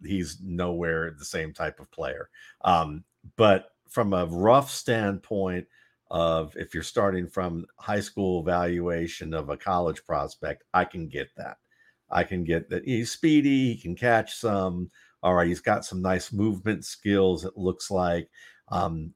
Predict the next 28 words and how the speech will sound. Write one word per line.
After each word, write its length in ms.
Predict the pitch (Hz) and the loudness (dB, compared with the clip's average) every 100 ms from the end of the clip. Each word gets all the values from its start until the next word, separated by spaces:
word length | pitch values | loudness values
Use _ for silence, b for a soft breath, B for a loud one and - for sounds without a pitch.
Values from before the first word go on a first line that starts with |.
| - | -4
and 200 | 87 87 | 0 0
then 400 | 87 82 82 101 | 0 -2 -4 -6
you 140 | 90 | -6
go 160 | 82 85 | 0 0
from 160 | - 87 | 2 -2
there. 160 | 85 | 0
And 120 | 98 | -2
speed 540 | - - 196 180 139 - | -4 -4 -2 0 -2 -8
plays 460 | - 131 127 117 | 4 8 8 8
a 80 | 104 | 4
lot 320 | 101 95 92 | 4 4 4
bigger 380 | - 90 92 92 | -2 0 2 0
in 100 | 90 | -2
the 100 | 82 | -4
college 440 | 98 98 104 107 - | -2 0 2 -2 -2
game 360 | 131 127 127 b b b | 0 0 -4 b b b
than 140 | - 107 | 2 2
it 160 | 92 | 2
does 320 | 87 101 98 92 | 6 6 6 2
in 80 | |
the 140 | 90 90 | 0 0
N 160 | 90 | 0
F 120 | 90 90 | -2 -2
L 220 | 82 76 | -2 -4
game, 160 | 62 - _ _ | -8 -12 _ _
because 360 | 104 98 113 101 | -4 2 2 0
speed 440 | - - 180 175 | -2 2 4 6
is, 260 | 120 98 | 6 6